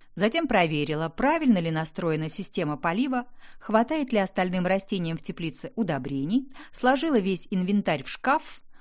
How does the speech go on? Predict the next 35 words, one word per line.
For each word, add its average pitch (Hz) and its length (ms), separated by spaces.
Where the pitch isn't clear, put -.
а 170 100
секатор 294 560
кинула 220 340
в - 60
сумку. 165 500
Выйдя 185 300
из 180 80
теплицы 208 720
и 190 60
закрыв 185 380
ее 180 160
на 190 100
ключ, 170 420
свернула 214 540
в - 60
трубочку 180 500
юбку 202 400
и 143 80
топик, 294 480
которые 202 360
были 190 200
еще 190 220
влажными 185 460
после 180 320
стирки, 170 540
и 214 80
засунула 262 640
их 247 180
в - 20
мусорный 196 460
бак 165 300
для 165 160
отходов 156 500
между 160 280
сорняками 269 720